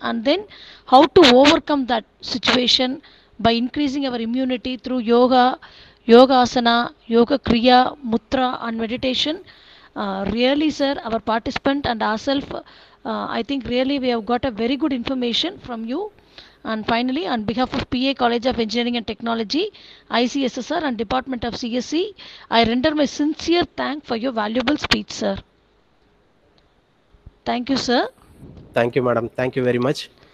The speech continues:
Speaker 1: Thank you, sir.
Speaker 2: Participa-, participants, thanks for your listening. Ashwini Parthiban, thank you for an informative session, sir. Thank you, guys. Uh,
Speaker 1: Okay,
Speaker 2: any
Speaker 1: part-
Speaker 2: questions? You can, uh, interact,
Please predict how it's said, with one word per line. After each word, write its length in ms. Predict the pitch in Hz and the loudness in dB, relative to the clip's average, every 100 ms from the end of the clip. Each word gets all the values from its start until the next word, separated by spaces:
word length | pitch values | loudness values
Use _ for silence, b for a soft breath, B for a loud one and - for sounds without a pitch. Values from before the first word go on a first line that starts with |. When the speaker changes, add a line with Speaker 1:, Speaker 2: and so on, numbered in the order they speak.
| b _ - | b _ -10
Speaker 1:
Thank 240 | 220 202 | -6 0
you, 60 | - | 2
sir. 120 | 147 | 2
Speaker 2:
Participa-, 460 | 147 131 151 - - | 0 0 -2 -4 -4
participants, 680 | 123 127 131 131 165 - - _ _ - | -2 -2 -4 -4 -4 -4 -14 _ _ -4
thanks 240 | 135 131 | -2 -2
for 160 | - 127 | 0 0
your 180 | 120 117 | 0 0
listening. 440 | 117 120 131 170 - _ _ _ _ _ _ _ _ _ _ _ _ _ - | 0 0 -2 -2 -8 _ _ _ _ _ _ _ _ _ _ _ _ _ -10
Ashwini 360 | 120 - 135 135 | -8 0 0 4
Parthiban, 460 | 123 - 110 110 | 2 2 -4 -6
thank 300 | 101 120 120 | -4 -4 -2
you 80 | 131 | -4
for 180 | - 120 | -2 0
an 120 | 127 | 0
informative 520 | 113 110 123 120 120 | 0 -2 -4 -4 -6
session, 300 | - 107 113 | -4 -4 -4
sir. 260 | 107 - 95 - _ _ _ _ _ _ | -8 -6 -6 -8 _ _ _ _ _ _
Thank 240 | - 135 147 | 0 2 4
you, 200 | 143 117 | 4 6
guys. 480 | 117 110 - - - - - - 294 _ _ _ _ _ _ _ _ _ _ | 4 4 -2 -14 -18 -20 -20 -18 -20 _ _ _ _ _ _ _ _ _ _
Uh, 220 | - 117 | -4 0
Speaker 1:
Okay, 140 | 117 123 | 2 4
Speaker 2:
any 100 | 143 | 4
Speaker 1:
part- 100 | 143 | 4
Speaker 2:
questions? 460 | 139 156 185 - - | 2 0 -2 -6 -2
You 120 | 139 | 0
can, 240 | 131 143 139 | 2 2 4
uh, 160 | 131 | 4
interact, 600 | 123 123 - 131 120 - | 2 0 0 0 0 -4